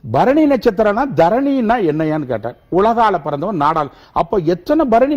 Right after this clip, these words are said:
நட்சத்திரம் லட்சம் லட்சம் பேர் பிறக்கிறாங்க இல்லையா? அத்தனை நாடு தேவையாயி அத்தனை பேர் நாட்டை ஆண்டுகிட்டு இருக்காங்களா அப்படின்னு கேட்டார். அருமையான விளக்கம்மா. நான் இந்த வாரம் முடிஞ்சா வாய்ப்பு இருந்தா சொல்றேன்னு நீங்க அழகா தட்டி விட்டுட்டீங்கம்மா. அப்போ மேஷராசியில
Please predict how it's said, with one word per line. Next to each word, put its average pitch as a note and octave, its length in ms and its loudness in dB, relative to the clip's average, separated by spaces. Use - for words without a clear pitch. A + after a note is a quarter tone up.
நட்சத்திரம் G#3 460 -2
லட்சம் C4+ 340 -2
லட்சம் G3 220 -4
பேர் B3 160 0
பிறக்கிறாங்க D3+ 420 -2
இல்லையா? D#3+ 160 -4
அத்தனை A#3+ 360 0
நாடு A#3+ 260 0
தேவையாயி G3+ 480 2
அத்தனை G#3 320 -2
பேர் A3+ 220 0
நாட்டை G3+ 260 -2
ஆண்டுகிட்டு G3 320 -2
இருக்காங்களா E3+ 420 0
அப்படின்னு D#3 240 -4
கேட்டார். B2+ 220 0
அருமையான G3 480 -2
விளக்கம்மா. C#3 400 -4
நான் E3 140 0
இந்த D#3 160 -2
வாரம் G#3+ 260 0
முடிஞ்சா G3+ 260 2
வாய்ப்பு G3 300 0
இருந்தா G3+ 260 -2
சொல்றேன்னு F#3 440 0
நீங்க F3+ 240 0
அழகா E3+ 220 -2
தட்டி C3 180 -4
விட்டுட்டீங்கம்மா. F#2 560 -12
அப்போ F#3+ 200 -2
மேஷராசியில A#3 640 0